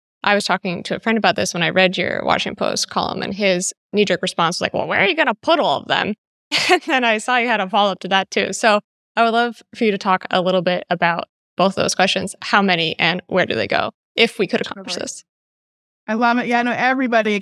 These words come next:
Speaker 2: literally to a person, everybody's first knee-jerk question is, "Where would we put more representatives?"
Speaker 1: Mm-hmm.
Speaker 2: And so that is why I, I was, had a lot of fun. I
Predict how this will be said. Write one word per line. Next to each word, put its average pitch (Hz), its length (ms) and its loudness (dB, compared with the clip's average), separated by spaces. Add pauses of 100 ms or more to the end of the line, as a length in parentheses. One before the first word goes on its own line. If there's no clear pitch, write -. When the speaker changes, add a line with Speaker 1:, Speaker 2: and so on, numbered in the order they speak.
(140)
Speaker 2:
literally 233 360 0
to 247 200 -2
a 226 60 2
person, 226 420 0
everybody's 214 440 0
first 196 400 0
knee-jerk 185 420 -2
question 185 340 2
is, 175 100 2
"Where 170 220 2
would 170 120 -2
we 165 100 2
put 175 320 0
more 165 160 -2
representatives?" 226 800 0
Speaker 1:
Mm-hmm. - 680 -10
Speaker 2:
And 202 120 2
so 185 340 0 (320)
that 190 240 4
is 202 160 -2
why 165 500 2 (420)
I, 156 140 2
I 170 140 4
was, 175 100 -6
had 190 140 0
a - 20 -4
lot 180 180 2
of 196 120 0
fun. 170 320 0
I 160 480 0